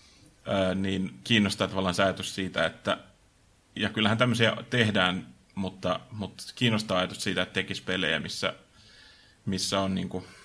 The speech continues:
hyvin rajallista, mitä voi tehdä, ja tavallaan, että sit se on vaan niinku semmonen, semmonen, että se, että se tavallaan se, ne rajoitukset on se pointti, että ei tosiaan pysty tekemään mitään muuta kuin itkemään ja, itkemään ja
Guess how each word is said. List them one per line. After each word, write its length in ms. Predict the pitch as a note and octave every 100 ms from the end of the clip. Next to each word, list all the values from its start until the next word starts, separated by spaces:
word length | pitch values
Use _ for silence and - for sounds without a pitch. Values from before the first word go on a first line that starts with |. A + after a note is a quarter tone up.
| - - - - A2+
hyvin 220 | G#2+ G2+
rajallista, 460 | G2+ F#2+ F2+ - F#2+
mitä 200 | F#2+ F#2+
voi 140 | F#2
tehdä, 300 | F#2+ F#2 E2+ - F2+
ja 80 |
tavallaan, 360 | F#2 F#2+ F#2 F#2
että 120 | F#2
sit 80 | -
se 80 | F#2+
on 100 | F2
vaan 140 | F2
niinku 140 | E2+ -
semmonen, 380 | F#2 F2+ F2 - - _ - - - - - _ _
semmonen, 460 | - F#2+ F#2 F#2 F#2 - _ _ _ _ - - _ -
että 160 | G#2 -
se, 100 | G#2
että 220 | - G#2
se 80 | F#2+
tavallaan 360 | G2 F#2+ F#2
se, 360 | F#2 G2 - - - - G2+
ne 240 | G2+ F#2+ -
rajoitukset 840 | G#2 G#2 F#2+ F#2 - C2+ - - - _ _ _ G#2
on 300 | F#2+ F2 -
se 200 | D#2+ - - _ _ _ _
pointti, 520 | F2+ D#2+ F2+ - G2+ - - -
että 280 | - - - -
ei 140 | F#2+
tosiaan 320 | F#2 - F#2
pysty 260 | F2 - -
tekemään 320 | E2+ E2+ E2+
mitään 160 | - D#2+
muuta 140 | -
kuin 120 | D#2
itkemään 400 | C#2+ - D2 D#2
ja, 80 | F2+ - _ - - - - - - - - - -
itkemään 440 | A#2 - G#2 G2
ja 140 | F#2+